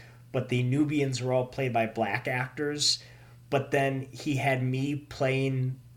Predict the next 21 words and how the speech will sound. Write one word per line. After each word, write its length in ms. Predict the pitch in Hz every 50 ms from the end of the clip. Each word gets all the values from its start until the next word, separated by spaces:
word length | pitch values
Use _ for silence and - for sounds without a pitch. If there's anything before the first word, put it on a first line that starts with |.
| -
the 80 | - 127
father 560 | - - - 117 113 117 123 123 135 127 127
of 140 | 127 117 117
Aida. 640 | 113 110 110 110 110 120 117 127 127 139 143 131 - - - - - - -
Like, 400 | - 127 120 - - 131 131 -
he 240 | 139 127 - 175 165
then 240 | 147 135 143 139 139
had 260 | 131 127 139 135 127
me 240 | 123 120 123 127 131
playing 380 | 135 - - 139 135 135 135 123
the 100 | 123 117
king 300 | - - 131 135 135 135
of 120 | 113 110
Nubia. 640 | 117 120 120 123 123 135 135 135 135 139 143 135 - - - - - - - -
Like, 200 | - - 123 120 - - - - -
it, 280 | 156 143 - - - - - - -
it 140 | 214 202
didn't 180 | 208 214 202 196
make 240 | 185 170 - - -
any 220 | 147 143 139 135 127
sense. 480 | - - 120 104 - - - - -